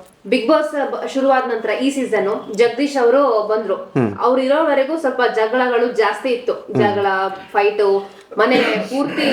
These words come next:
Speaker 1: ಎರಡು ಡಿವೈಡ್ ಆಗಿ ಒಂದಷ್ಟು ಫೈಟ್ ಬಂತು.
Speaker 2: ಹ್ಮ್.
Speaker 1: ಅದಾದ ನಂತರ ಇವಾಗ ರಜತ್ ಬಂದ್ಮೇಲೆ ಒಂದ್ ಸ್ವಲ್ಪ ಕಾಮಿಡಿಯಾಗೂ ಬರ್ತಿದೆ.
Speaker 2: ಹ್ಮ್.
Speaker 1: ಅದ್ರ ಮಧ್ಯೆ ಜೊತೆಗೆ ಒಂದಷ್ಟು ಜಗಳಗಳು ನಡೀತಿದೆ. ಏನಾದ್ರು ಚೇಂಜ್ ಓವರ್ ನೋಡಿದ್ರಾ ನೀವು?
Speaker 2: ಚೇಂಜ್ ಓವರ್ ಏನಿಲ್ಲ.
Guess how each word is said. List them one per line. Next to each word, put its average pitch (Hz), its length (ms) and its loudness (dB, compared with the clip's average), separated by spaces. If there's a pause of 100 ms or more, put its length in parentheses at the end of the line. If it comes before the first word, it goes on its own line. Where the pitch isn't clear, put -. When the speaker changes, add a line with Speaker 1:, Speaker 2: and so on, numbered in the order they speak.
(160)
Speaker 1:
ಎರಡು 220 400 0
ಡಿವೈಡ್ 247 320 -2
ಆಗಿ 226 520 0
ಒಂದಷ್ಟು 226 600 -2
ಫೈಟ್ 226 280 2
ಬಂತು. 196 280 -2
Speaker 2:
ಹ್ಮ್. - 440 -2
Speaker 1:
ಅದಾದ 254 400 2
ನಂತರ 330 200 -6
ಇವಾಗ 277 260 -2
ರಜತ್ 247 440 0
ಬಂದ್ಮೇಲೆ 285 400 0
ಒಂದ್ 254 140 0
ಸ್ವಲ್ಪ 240 180 -4
ಕಾಮಿಡಿಯಾಗೂ 277 680 0
ಬರ್ತಿದೆ. 233 500 0
Speaker 2:
ಹ್ಮ್. 123 400 -4
Speaker 1:
ಅದ್ರ 349 180 2
ಮಧ್ಯೆ 330 300 2
ಜೊತೆಗೆ 359 440 0
ಒಂದಷ್ಟು 294 540 -2 (440)
ಜಗಳಗಳು 277 760 0
ನಡೀತಿದೆ. 240 600 0
ಏನಾದ್ರು 349 360 2
ಚೇಂಜ್ 330 300 0
ಓವರ್ 381 180 2
ನೋಡಿದ್ರಾ 240 440 0
ನೀವು? 165 400 -8 (360)
Speaker 2:
ಚೇಂಜ್ 220 360 4
ಓವರ್ 220 240 4
ಏನಿಲ್ಲ. 180 380 0